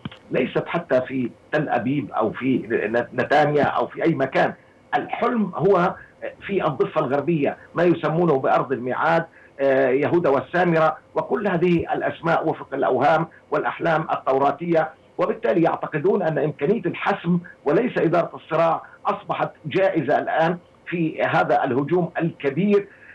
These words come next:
آه، لجيش الاحتلال في ظل حالة من، بصراحة، من الصمت على المستوى الإقليمي والعالمي. أيضا العالم، نعم، هنالك حراك في، آه، على مستوى، آه، الشارع، ولكن على مستوى صنع القرار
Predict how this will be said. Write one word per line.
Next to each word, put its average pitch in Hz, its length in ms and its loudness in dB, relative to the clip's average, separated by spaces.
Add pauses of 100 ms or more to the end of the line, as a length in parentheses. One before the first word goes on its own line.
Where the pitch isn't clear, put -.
(120)
آه، 151 220 2
لجيش 143 1500 0
الاحتلال 156 800 0 (220)
في 165 80 0
ظل 170 220 -2
حالة 156 320 0
من، 156 360 -2 (400)
بصراحة، 151 600 0 (220)
من 170 240 0
الصمت 175 560 -4
على 143 480 2
المستوى 139 560 -2
الإقليمي 160 560 -2
والعالمي. 165 800 2 (220)
أيضا 175 420 0
العالم، 170 420 0
نعم، 208 300 -2
هنالك 170 360 0
حراك 143 420 0
في، 170 300 -2 (280)
آه، 147 180 2
على 147 240 2
مستوى، 147 360 0
آه، 131 320 2 (220)
الشارع، 208 600 0 (200)
ولكن 160 380 0
على 131 260 0
مستوى 180 420 -2
صنع 175 180 -2
القرار 156 500 0